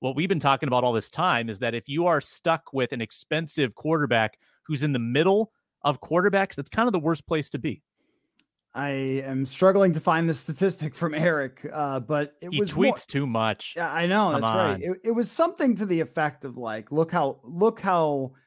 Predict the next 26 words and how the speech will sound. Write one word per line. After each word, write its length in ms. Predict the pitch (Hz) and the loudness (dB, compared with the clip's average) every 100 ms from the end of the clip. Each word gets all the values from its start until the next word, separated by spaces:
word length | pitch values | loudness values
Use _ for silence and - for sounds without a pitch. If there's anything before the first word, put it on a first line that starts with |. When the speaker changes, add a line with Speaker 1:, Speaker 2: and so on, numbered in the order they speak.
| _ | _
Speaker 2:
successful 680 | - 156 - 170 165 160 | -10 -8 0 0 0 -4
the 120 | 135 131 | -4 -8
teams 500 | - 180 180 165 151 | -4 0 0 0 -4
have 180 | 127 | -4
been 260 | 139 135 131 | -2 -2 0
who 160 | 127 135 | 0 -2
have 120 | 123 | -2
drafted 420 | 139 123 - 120 | -2 -2 -6 -10
these 200 | 113 107 | -10 -8
quarterbacks," 680 | - 131 113 104 82 - 143 | -2 -2 -2 -8 -10 -6 -4
more 200 | 131 113 | -2 -4
or 80 | |
less. 280 | 95 - - | -8 -14 -12
I 80 | 120 | -4
mean, 320 | 131 127 120 | -2 0 2
which 200 | 147 160 | 0 0
we 140 | 190 233 | 4 6
know, 260 | 190 135 | 6 4
and 120 | 139 139 | 2 0
you 80 | |
can 180 | 135 151 | 0 0
Speaker 1:
I 40 | 139 | 2
Speaker 2:
look 80 | |
Speaker 1:
got 180 | 139 123 | 4 2
Speaker 2:
up. 40 | |
Speaker 1:
it. 100 | 104 | 0